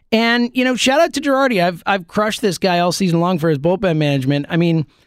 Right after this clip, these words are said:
up until the ninth, he got eight shutout innings from, from four relievers, uh, in a Ranger game. You know, Ranger only gets two and two-thirds out of Ranger. Uh, the pitch count went deep at sixty-one pitches. Didn't give up any runs or any hits, three walks, but wasn't, you know, the control wasn't quite as good as normal, but you could also blame the home plate umpire for that one. But,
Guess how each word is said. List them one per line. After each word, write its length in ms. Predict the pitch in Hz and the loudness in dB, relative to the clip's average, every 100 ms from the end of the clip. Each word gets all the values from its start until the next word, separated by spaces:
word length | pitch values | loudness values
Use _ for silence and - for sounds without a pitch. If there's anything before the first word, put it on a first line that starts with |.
| _ _ - | _ _ -2
up 160 | 254 | 0
until 240 | 294 294 285 | 0 -2 0
the 80 | |
ninth, 240 | 269 262 254 | 0 0 0
he 140 | 247 | 0
got 160 | 302 294 | 0 0
eight 200 | 269 294 | -2 -2
shutout 420 | - 269 269 254 | 0 0 0 0
innings 400 | 247 262 220 180 | 0 0 -2 -4
from, 340 | - 202 196 185 | -4 -2 -2 -6
from 280 | - 208 190 | -4 -4 -4
four 240 | - 226 | 0 0
relievers, 640 | 226 220 233 226 190 170 - | 0 -2 0 0 0 -2 -4
uh, 260 | 196 175 175 | -2 0 0
in 140 | - | -2
a 60 | 185 | -2
Ranger 340 | 180 240 220 | 0 0 0
game. 240 | 175 170 170 | 0 0 0
You 60 | |
know, 100 | 180 | 0
Ranger 380 | 185 214 262 247 | 0 0 0 0
only 160 | 262 311 | 0 -2
gets 160 | 254 | -4
two 180 | - 254 | -2 0
and 80 | 254 | 0
two-thirds 380 | 233 220 226 202 | 0 0 -2 -2
out 100 | 175 | -2
of 60 | |
Ranger. 420 | 165 196 170 156 143 - - - _ _ | -2 -2 0 -2 -2 -6 -8 -20 _ _
Uh, 180 | 160 160 | 0 0
the 100 | 156 | -2
pitch 280 | - 220 - | -2 -4 -2
count 240 | 311 277 | -2 0
went 200 | 180 151 | -2 0
deep 240 | 190 196 | 0 0
at 120 | 151 - | -2 -4
sixty-one 720 | - 220 - 180 156 180 160 | -4 -4 0 0 2 0 0
pitches. 340 | 185 175 165 | -2 0 -2
Didn't 240 | 139 220 254 | 0 0 2
give 120 | 233 | 2
up 140 | 202 | 0
any 160 | 214 233 | 0 2
runs 540 | 220 208 220 240 214 | 2 0 0 0 -2
or 140 | - 202 | -2 -2
any 160 | 202 | 0
hits, 320 | 160 196 190 | 0 -2 -2
three 200 | - 214 | -2 0
walks, 380 | 202 190 185 190 | 2 2 2 -2
but 240 | - 180 170 | -4 -4 -2
wasn't, 460 | 180 170 185 - | -2 -2 -4 -4
you 80 | 208 | -2
know, 120 | 156 | -2
the 180 | 139 156 | -2 -4
control 320 | 151 147 202 | -4 -2 0
wasn't 240 | 185 165 143 | 2 0 -2
quite 260 | - 214 | -2 0
as 100 | 226 | -2
good 140 | 180 180 | -2 -2
as 100 | 147 | 0
normal, 280 | 160 156 165 | 0 0 -2
but 180 | 151 - | -4 -6
you 440 | _ _ _ _ | _ _ _ _
could 100 | 202 | -2
also 160 | 185 165 | 0 0
blame 180 | 185 | 0
the 60 | 170 | 2
home 140 | 160 | 0
plate 200 | 151 151 | 0 -2
umpire 380 | 151 165 151 147 | -2 -2 0 0
for 140 | 151 160 | 0 -2
that 140 | 165 | 0
one. 160 | 202 202 | 0 0
But, 180 | 196 | 0